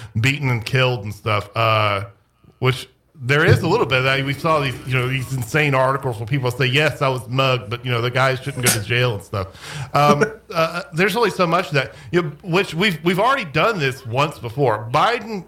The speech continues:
I don't know if he'll make it that long. Biden could preside over the next Democratic bill to put all,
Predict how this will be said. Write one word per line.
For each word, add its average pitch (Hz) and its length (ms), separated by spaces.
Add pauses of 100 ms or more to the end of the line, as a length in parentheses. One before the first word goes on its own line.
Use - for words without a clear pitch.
I 147 100
don't 208 80
know 202 80
if 165 80
he'll 180 80
make 170 240
it 139 80
that 123 120
long. 127 240
Biden 180 360
could 185 260
preside 139 440
over 123 160
the 123 60
next 143 320
Democratic 135 720
bill 131 280
to 120 100
put 135 220
all, 123 440